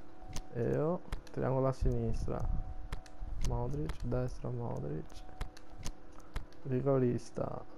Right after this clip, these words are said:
eh, Cruyff, giocatore in attacco, mettiamo solo le punte qua.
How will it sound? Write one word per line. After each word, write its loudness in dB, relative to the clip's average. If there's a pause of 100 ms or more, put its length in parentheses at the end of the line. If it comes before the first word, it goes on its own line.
eh, -2
Cruyff, 0
giocatore 2
in 2
attacco, 2
mettiamo 2
solo 2
le 4
punte -2
qua. -4